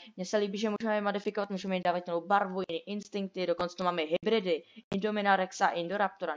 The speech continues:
Nevím, jestli si pamatujete, Indoraptor je teď z toho novýho filmu poměrně, jo. I tato hra bych celkově řekl, že je nová, je někdy z půle srp-, z půle června, jo. No a už my už ho máme vytvořený, takže dámy a pánové,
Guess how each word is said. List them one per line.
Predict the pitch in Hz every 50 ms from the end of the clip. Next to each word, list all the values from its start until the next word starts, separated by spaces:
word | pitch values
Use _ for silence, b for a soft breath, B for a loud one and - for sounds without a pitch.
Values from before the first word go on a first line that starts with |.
| 151 -
Nevím, | 151 156
jestli | 156 156 - 160
si | - - -
pamatujete, | - 170 175 175 175 180 180 175 175 - 175 160 B B B B B -
Indoraptor | 170 170 170 180 180 180 175 175 - 175
je | 170 170
teď | 180 170 -
z | -
toho | - 180 170
novýho | 170 165 160 156 180 180 185 180
filmu | 170 - - - 180 180 190 185 175 175
poměrně, | 175 175 180 170 170 165 165 165 160 160 160 156 156 151 151 190 - _ _ -
jo. | 160 151 160 B B B B 247 233
I | 262
tato | 240 269 269 262 269 277
hra | 262 269 262 262 247
bych | 240 240 240 -
celkově | - - 214 208 202 214 202 202 202
řekl, | 190 202 185 180
že | 196 208
je | 202
nová, | 185 185 180 185 175 175 180
je | 180 180 185
někdy | 185 185 185 175 175 190 190 185 185 B B B _
z | - -
půle | - - 214 202 202 208
srp-, | 208 - - 202 190 - - 175 175
z | 175 - -
půle | - 185 185 190 196 196
června, | - - 196 185 170 175 170 160 156 151 190 190 _ _ _ _ _ _ _ _ _
jo. | - 156 160 165 160 B B B -
No | 220 240
a | 254 269 285
už | 269 247
my | 269 254 254
už | 254 240 254
ho | 254
máme | 240 240 240 240
vytvořený, | 226 247 240 254 277 277 277 254 247 233
takže | 226 214 185 180 202 180
dámy | 196 208 208 208 214 208
a | 202
pánové, | 202 - 185 175 175 175 170 170 170 170 170